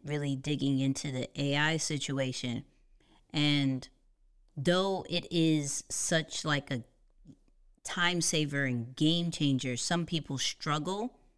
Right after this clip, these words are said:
with it because majority of it is, uh,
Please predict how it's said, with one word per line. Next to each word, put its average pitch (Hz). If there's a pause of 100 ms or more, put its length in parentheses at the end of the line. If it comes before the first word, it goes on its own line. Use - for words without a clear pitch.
(520)
with 175
it 269
because 180
majority 165
of 139
it 131 (420)
is, 147 (480)
uh, 139